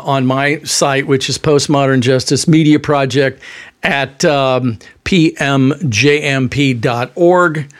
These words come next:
Um, and you can, there's a search function. You can search for Augustus and you can find out several things. Here's an article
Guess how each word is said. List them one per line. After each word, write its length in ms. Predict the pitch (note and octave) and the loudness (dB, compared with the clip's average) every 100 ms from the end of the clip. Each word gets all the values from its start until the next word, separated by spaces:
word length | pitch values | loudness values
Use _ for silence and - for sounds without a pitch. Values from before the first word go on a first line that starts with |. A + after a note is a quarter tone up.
| - - - - _ - | -20 -20 -20 -20 _ -2
Um, 480 | D3 C#3 C3+ C3 C3+ | 0 2 2 0 0
and 160 | C3 | 2
you 100 | C3+ | 0
can, 320 | C3+ C3+ B2 - | 2 0 -2 -2
there's 200 | C#3+ A2+ | 0 0
a 60 | |
search 340 | A2 - E3 - | -2 0 0 0
function. 480 | - D3 B2+ C#3+ C3 | -2 0 0 0 0
You 100 | C3 | 2
can 140 | C3 | 0
search 300 | - D#3 C3 | 0 0 0
for 280 | - D3 - | 0 0 0
Augustus 800 | C#3+ A2+ C#3 D3 - C#3+ C3+ - | -2 0 -2 -2 -2 -2 -2 -4
and 120 | E3 | -6
you 80 | C#3 | -4
can 180 | C#3+ B2 | -4 -2
find 340 | D3+ C3+ C3 | -2 0 0
out 200 | B2+ A#2+ | 0 -2
several 340 | - D3+ C#3 | 0 0 0
things. 320 | B2 B2+ B2 - - - - _ - | 0 0 -2 -4 -16 -20 -20 _ -8
Here's 320 | - A3 F#3 | 2 2 4
an 80 | F#3+ | 4
article 680 | E3 E3 D#3+ D#3+ D#3 D3 | 4 2 2 2 2 -2